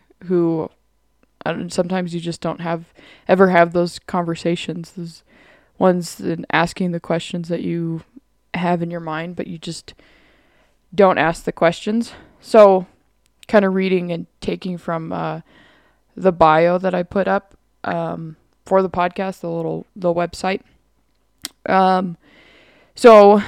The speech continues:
this podcast is not just gonna be me talking, 'cause I know how boring that would be, but I want to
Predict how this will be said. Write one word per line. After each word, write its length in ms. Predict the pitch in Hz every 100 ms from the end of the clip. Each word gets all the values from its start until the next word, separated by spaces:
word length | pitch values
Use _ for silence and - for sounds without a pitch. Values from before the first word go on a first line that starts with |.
| -
this 220 | 208 226
podcast 640 | - 220 196 - 196 196 -
is 220 | 175 -
not 180 | - 196
just 160 | 180
gonna 120 | 180 175
be 120 | 170
me 300 | 175 180 170
talking, 480 | - 165 - 170 180
'cause 180 | 180
I 60 | 170
know 140 | 170
how 100 | 165
boring 340 | 170 170 175 170
that 140 | 175
would 140 | - 165
be, 260 | 175 175 _ _ _ _ _
but 280 | - 202 - -
I 120 | 185
want 300 | 190 185 -
to 420 | - 196 185 175